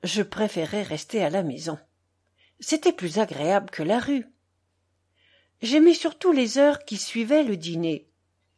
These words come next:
Grand-père se rendait à l'atelier de l'oncle Jacob. Grand-mère, assise à la fenêtre, me racontait des légendes ou des histoires intéressantes et me parlait de mon père.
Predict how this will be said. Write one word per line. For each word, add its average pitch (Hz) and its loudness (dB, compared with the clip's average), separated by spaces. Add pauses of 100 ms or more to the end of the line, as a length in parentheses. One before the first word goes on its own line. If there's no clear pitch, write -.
(260)
Grand-père 247 0
se - -8
rendait 196 -2
à 165 -2
l'atelier 233 -2
de 254 -2
l'oncle 233 -2
Jacob. 190 -4 (680)
Grand-mère, 196 -2
assise 185 -6
à 147 -8
la 147 -6
fenêtre, 233 -4 (340)
me 226 -2
racontait 254 0
des 247 0
légendes 254 0
ou 202 -4
des 185 -6
histoires 196 -2
intéressantes 190 -6 (880)
et 190 0
me 208 -2
parlait 185 -4
de 214 -2
mon 143 -6
père. 143 -6